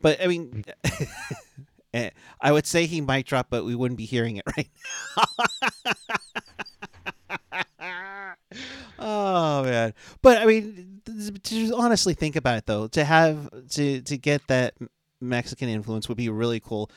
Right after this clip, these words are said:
You know, San Ramon native Austin Matthews is, you know, has, you know, um, Mexican mixed in his blood. So, I mean, li-, like,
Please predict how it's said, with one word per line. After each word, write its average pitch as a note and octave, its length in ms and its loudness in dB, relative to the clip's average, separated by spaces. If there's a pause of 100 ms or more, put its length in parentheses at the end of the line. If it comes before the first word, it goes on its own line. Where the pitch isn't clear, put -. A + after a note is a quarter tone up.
(200)
You B2+ 60 -10
know, A2 220 -4 (220)
San C3+ 340 0
Ramon C3+ 240 2
native B2+ 260 -2
Austin A#2+ 360 -4
Matthews A2 460 -8
is, F#2+ 300 -8 (320)
you G#2+ 280 -10
know, G#2+ 60 -4
has, A2 560 -2 (120)
you A#2 120 -6
know, G2+ 240 -10 (800)
um, G#2 440 -10 (160)
Mexican A#2 920 -6
mixed A#2 340 -8
in A#2+ 80 -6
his G#2+ 160 -6
blood. A#2 480 0 (140)
So, G#2+ 480 -2
I A#2 80 -4
mean, A2 260 -6 (400)
li-, C3+ 280 -2
like, - 360 -6